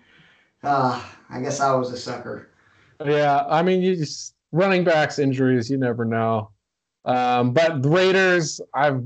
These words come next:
Speaker 2: talked about this every time there's a running back against the Raiders. Great matchup. Twenty-ninth on DraftKings. Uh, total yards, a hundred and fifty-two per game to running backs. Five yards per carry. They've given up eighteen touchdowns to running backs.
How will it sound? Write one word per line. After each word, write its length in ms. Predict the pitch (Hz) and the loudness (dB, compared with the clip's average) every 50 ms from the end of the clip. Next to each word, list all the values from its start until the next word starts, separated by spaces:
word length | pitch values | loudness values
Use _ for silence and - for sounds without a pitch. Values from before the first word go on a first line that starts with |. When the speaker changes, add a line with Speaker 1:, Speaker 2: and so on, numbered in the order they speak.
| 127 127 | -8 -4
Speaker 2:
talked 260 | - 180 170 147 - | -2 0 0 2 2
about 160 | 170 156 147 | 2 0 2
this 200 | 147 143 135 - | 0 -2 -2 0
every 180 | 156 139 139 131 | 0 0 0 0
time 320 | 135 - 143 135 131 127 | 0 0 0 2 2 2
there's 180 | 131 127 123 123 | 2 0 0 -2
a 40 | 123 | -2
running 180 | 123 120 120 | -2 -2 0
back 180 | 117 120 113 - | 0 0 0 0
against 220 | 123 120 110 - | -4 -8 -8 -8
the 80 | 123 113 | -6 -2
Raiders. 360 | 117 113 110 110 110 104 - | 0 0 2 0 0 -4 -4
Great 280 | - - 156 151 156 143 | -4 -2 0 0 2 2
matchup. 460 | 135 127 123 120 - - 123 117 - - _ - - | 2 0 0 0 -2 -4 -10 -10 -10 -10 _ -20 -14
Twenty-ninth 800 | - 156 165 180 196 202 190 180 165 151 147 147 151 143 131 - | -6 -2 0 0 2 2 2 2 2 2 2 2 0 -2 -4 -4
on 200 | 151 135 127 123 | -2 -2 -2 0
DraftKings. 880 | 120 127 127 123 120 113 - - 123 117 117 117 117 110 - - - _ _ _ _ _ _ _ _ _ _ _ _ _ _ _ - | 0 0 2 2 0 -2 -4 -8 -6 -6 -4 -6 -6 -8 -10 -16 -20 _ _ _ _ _ _ _ _ _ _ _ _ _ _ _ -2
Uh, 300 | 123 117 120 120 131 131 | 0 2 2 0 0 -2
total 480 | - - 180 208 214 220 226 226 220 | -2 -2 0 0 2 2 0 0 2
yards, 480 | 185 170 160 151 143 123 110 101 - - | 2 2 2 2 2 0 0 -2 -4 -6
a 100 | 131 123 | -8 -8
hundred 400 | - - 160 170 180 190 190 180 | -6 -2 -2 0 0 0 0 0
and 100 | 180 - | -2 -4
fifty-two 640 | - - 165 143 - 170 147 131 - - 156 156 143 | -2 -2 -4 -2 -2 -6 -6 -6 -6 -4 -4 -4 -4
per 260 | 156 - 156 156 151 | -2 0 0 0 2
game 320 | 139 143 131 127 123 120 113 | 2 2 0 0 0 -2 -4
to 240 | 117 - 165 156 | -6 -6 -4 -2
running 320 | 143 139 127 120 117 113 107 | 0 0 0 0 0 -2 0
backs. 600 | 104 101 98 95 - - - - - - - _ _ _ _ _ _ _ _ | 0 2 0 0 -2 -4 -12 -18 -20 -20 -20 _ _ _ _ _ _ _ _
Five 340 | _ - 156 156 170 175 170 | _ 0 2 4 4 4 4
yards 300 | 180 170 170 160 135 - | 4 4 4 2 0 0
per 140 | - 160 139 | -4 -4 -2
carry. 500 | - 143 139 135 131 131 131 131 131 131 | 0 0 2 2 4 4 4 4 2 2
They've 260 | 120 131 127 127 123 | 2 2 0 0 2
given 200 | 117 147 143 147 147 | 0 0 2 2 2
up 140 | 139 - - - | 0 -2 -4 -4
eighteen 440 | 151 151 170 160 - - 165 165 160 | -2 -2 -2 -4 -4 -6 -4 -4 -4
touchdowns 560 | 147 - 156 143 135 - 151 135 131 131 127 | -2 0 -2 -2 -2 -4 -4 -2 -2 -2 -2
to 80 | - 139 | -2 -2
running 200 | 131 127 123 123 | -2 -2 -2 0
backs. 380 | 120 123 123 120 113 - - | 2 2 2 2 0 -2 -8